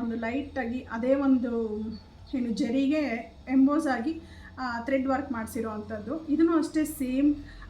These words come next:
ಆ, ಎಂಬ್ರಾಯ್ಡ್ರಿ, ಹ್ಯಾಂಡ್ ಎಂಬ್ರಾಯ್ಡ್ರಿ ಅಲ್ಲ, ಮಿಷಿನ್ ಎಂಬ್ರಾಯ್ಡ್ರಿ ಆಗಿರುತ್ತೆ. So ಹತ್ರದಿಂದ ತೋರಿಸಿದ್ರೆ ನೋಡಿ ಈ ರೀತಿ ಕಾಣಿಸುತ್ತೆ ಈ ಒಂದು ಬ್ಲೌಸು.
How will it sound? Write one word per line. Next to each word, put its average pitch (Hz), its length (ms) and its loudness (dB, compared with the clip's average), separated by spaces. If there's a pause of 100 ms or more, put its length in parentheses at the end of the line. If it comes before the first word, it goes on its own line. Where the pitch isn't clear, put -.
ಆ, 233 420 -8
ಎಂಬ್ರಾಯ್ಡ್ರಿ, 262 720 4 (360)
ಹ್ಯಾಂಡ್ 294 280 6
ಎಂಬ್ರಾಯ್ಡ್ರಿ 233 500 0
ಅಲ್ಲ, 226 160 -4 (320)
ಮಿಷಿನ್ 285 280 6
ಎಂಬ್ರಾಯ್ಡ್ರಿ 233 440 0
ಆಗಿರುತ್ತೆ. 214 760 -10 (200)
So 233 220 -2
ಹತ್ರದಿಂದ 302 500 4 (120)
ತೋರಿಸಿದ್ರೆ 262 720 -2
ನೋಡಿ 247 300 -6 (280)
ಈ 277 80 4
ರೀತಿ 262 280 0
ಕಾಣಿಸುತ್ತೆ 214 680 -8
ಈ 233 80 -6
ಒಂದು 214 640 -6 (480)
ಬ್ಲೌಸು. 220 640 -8